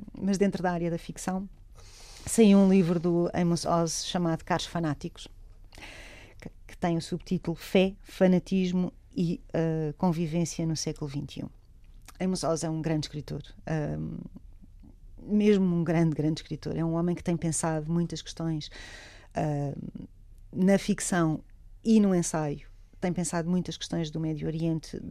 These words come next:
a questão israelita, a questão árabe, a questão palestiniana, e que, que acaba por assumir sempre que, quando pensa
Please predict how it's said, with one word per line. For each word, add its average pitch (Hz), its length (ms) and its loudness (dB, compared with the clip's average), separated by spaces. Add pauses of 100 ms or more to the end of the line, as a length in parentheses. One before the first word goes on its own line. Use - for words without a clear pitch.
(180)
a 151 80 -4
questão 165 340 -2
israelita, 160 800 -4
a 147 140 -6
questão 160 400 -4
árabe, 156 460 0
a 151 120 -4
questão 156 380 -6
palestiniana, 160 880 0 (100)
e - 220 -2
que, - 160 -16 (380)
que - 80 0
acaba 180 480 0
por 190 440 -2 (960)
assumir 214 460 4
sempre 202 500 0
que, - 140 -18
quando 202 380 2
pensa 165 540 0